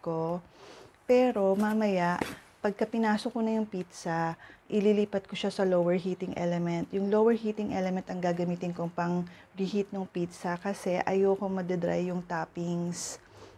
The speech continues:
ng pizza. Gusto ko ma-, yung focus ng heat nandito sa ilalim, lalo na tong pizza na bili namin. Ayan o, parang lelembot-lembot siya. Gusto kong mag-crust, mag, ah, maging crunchy ng konti or mag-crisp yung crust.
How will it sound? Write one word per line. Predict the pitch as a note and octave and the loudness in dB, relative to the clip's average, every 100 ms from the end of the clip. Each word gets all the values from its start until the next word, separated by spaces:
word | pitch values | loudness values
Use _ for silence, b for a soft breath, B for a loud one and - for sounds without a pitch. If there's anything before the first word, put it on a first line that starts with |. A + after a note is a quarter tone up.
| - | -8
ng | G3 F#3 | -4 -4
pizza. | - F3 F3 - F3 E3+ E3+ - B B | -4 -8 -8 -6 0 0 0 -4 B B
Gusto | G#3 G3+ | -2 -2
ko | G3 F#3 | -2 -4
ma-, | F#3 | -2
yung | G3 G3 | -4 -4
focus | - G3 G3 G#3 - | 0 0 0 -4 -6
ng | F#3+ F#3+ | -4 -2
heat | F#3 F3+ F#3 | -4 -4 -4
nandito | F3 F3 F3 | -2 -2 -4
sa | F#3 F#3 | -6 -6
ilalim, | F3 E3 E3 F3 F3+ | -2 -2 2 2 2
lalo | F#3 F#3 F#3+ | 2 2 2
na | F#3+ | 0
tong | F#3+ F#3+ | -4 -4
pizza | F#3 F#3 F#3+ | -4 -4 -4
na | F3 | -2
bili | E3 F3 F3 | -2 0 2
namin. | E3+ D#3+ D#3+ D#3+ E3 - B B - | 2 2 2 0 -2 -6 B B -4
Ayan | G#3+ G3+ | 0 0
o, | G3 | 0
parang | G3+ F#3+ F#3+ | 2 4 4
lelembot-lembot | F#3+ F#3 F3 F3 F3 F3+ F3 E3+ E3+ - | 2 4 2 2 -2 0 -2 -2 -4 -4
siya. | - E3 D#3+ D#3+ - | -6 -4 -4 -4 -8
Gusto | F#3+ - G3 | -12 -8 -6
kong | G3 F3+ F3+ F3+ - | -4 -2 -2 -4 -6
mag-crust, | F#3 F3+ F3 - F3+ F3 - - | -4 -4 -4 -2 -2 -2 -6 -8
mag, | F#3 F#3 F3+ E3+ B B B B - | -2 2 2 -2 B B B B -6
ah, | F3 F3 F3 F3 | -2 0 0 0
maging | F3+ F#3+ | 0 0
crunchy | F#3+ F#3+ F3+ - | 0 -4 -4 -6
ng | F#3 F3+ | -6 -6
konti | F3 E3+ E3+ | -4 -6 -4
or | E3+ | -2
mag-crisp | F3 F3 F#3 G3 - - | 0 0 -2 -2 -4 -6
yung | F#3 F3+ F3 F3+ F3 B B - | -2 0 2 -2 -4 B B -12
crust. | - F3+ E3+ F3 E3+ - | -2 0 2 0 -2 -8